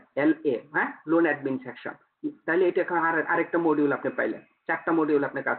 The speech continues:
করছেন। আরেকটা module হলো sales and trading, অর্থাৎ আমার গাড়ি আমি বিক্রি করে দিব। হুম, আমি একটা business করতেছি, এটা just আমি একটা উদাহরণ দিয়ে বলতেছি, হ্যাঁ,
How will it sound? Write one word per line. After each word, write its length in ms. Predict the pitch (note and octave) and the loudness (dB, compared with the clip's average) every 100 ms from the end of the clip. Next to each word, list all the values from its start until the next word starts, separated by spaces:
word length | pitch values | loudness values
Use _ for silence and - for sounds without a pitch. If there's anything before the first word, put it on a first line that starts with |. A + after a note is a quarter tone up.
| - | -4
করছেন। 240 | A2+ - _ _ _ - | -12 -12 _ _ _ -4
আরেকটা 360 | C3 F#3 - | 0 0 0
module 380 | G#3+ G#3 G3+ G3+ | -4 -2 0 0
হলো 180 | G#3 A3+ - | 0 -2 0
sales 280 | F3+ F3 - | 2 2 2
and 140 | D3+ | -2
trading, 320 | - B2 A2 - _ _ - | 0 0 0 -8 _ _ -6
অর্থাৎ 280 | G3 G#3 G3+ | -4 -2 -2
আমার 280 | F3 F3 D#3+ | 0 0 2
গাড়ি 240 | F3+ D#3 | 2 2
আমি 100 | D3 | 2
বিক্রি 260 | C#3+ D3 D3+ | -2 -4 0
করে 200 | C#3 A2 | 0 -2
দিব। 160 | G#2 - _ _ _ _ _ - - - | -6 -12 _ _ _ _ _ -20 -14 -4
হুম, 160 | A#3+ - - _ _ - | -4 -4 -8 _ _ -2
আমি 200 | F3 G#3 | 2 2
একটা 160 | G#3 | 2
business 380 | G#3 G#3+ G#3+ G#3+ | 0 0 0 2
করতেছি, 500 | A3 A3 A3+ B3+ F3+ | 2 2 0 2 4
এটা 160 | D3+ F3 | 4 2
just 260 | G3+ G#3 | 0 0
আমি 120 | A3 | 0
একটা 160 | G#3 G#3 | 0 0
উদাহরণ 420 | A3 A3 G#3 G3+ | 2 2 2 2
দিয়ে 140 | F#3 D#3 | 2 2
বলতেছি, 420 | C#3+ C3+ C3 D#3+ - _ _ - | 0 -2 -2 -2 -4 _ _ 0
হ্যাঁ, 180 | F3 | 2